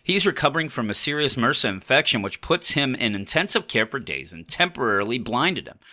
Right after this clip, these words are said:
And, uh, the, the meth-, <laughs> I'm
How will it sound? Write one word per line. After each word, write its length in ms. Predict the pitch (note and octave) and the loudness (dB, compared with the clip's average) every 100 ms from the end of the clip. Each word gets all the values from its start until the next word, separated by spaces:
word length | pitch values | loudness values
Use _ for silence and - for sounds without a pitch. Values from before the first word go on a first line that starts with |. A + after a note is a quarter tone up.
| - - - | -20 -20 -4
And, 420 | G#2+ G2 F#2 F#2+ - | 2 4 4 2 2
uh, 280 | G2 F#2+ - - | 4 2 -2 -8
the, 640 | - A#2+ A2+ A2 G2+ - - - | -6 2 4 6 4 -2 -14 -4
the 240 | A2+ G#2 | -2 0
meth-, 440 | F#2+ G2+ C#3 F3+ - _ | -2 2 2 2 -2 _
<laughs> 160 | - | -12
I'm 100 | - | -10